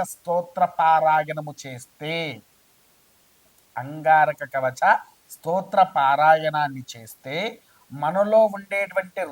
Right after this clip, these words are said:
రోగ దోషాలు ఏవైతే ఉన్నాయో అట్టి దోషాలు కూడా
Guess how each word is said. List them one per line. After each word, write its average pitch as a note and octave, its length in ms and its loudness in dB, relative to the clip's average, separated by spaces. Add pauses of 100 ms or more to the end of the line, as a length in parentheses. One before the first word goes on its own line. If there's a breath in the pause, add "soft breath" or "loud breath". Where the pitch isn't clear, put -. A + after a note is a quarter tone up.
(100)
రోగ F3 400 6
దోషాలు G#3+ 580 4 (140)
ఏవైతే G#3 420 -6
ఉన్నాయో F3 520 0 (420 soft breath)
అట్టి F3 300 0
దోషాలు G#3 560 2
కూడా F#3 320 2